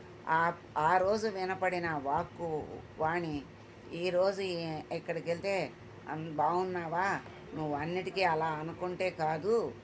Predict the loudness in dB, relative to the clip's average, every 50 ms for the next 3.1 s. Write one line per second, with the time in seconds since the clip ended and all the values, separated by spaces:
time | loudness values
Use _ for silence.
0 | -18 -18 -18 -18 -14 -4 -2 0 2 2 2 2 2 0 0 -2 -6 -10 -6 -2
1 | 0 2 2 2 2 0 -2 -4 -6 -8 -6 -2 -2 -2 0 0 -2 -2 -4 -2
2 | -2 -2 0 2 0 0 0 -4 -8 -6 -2 -2 0 -2 -2 -2 -4 -2 0 0
3 | 0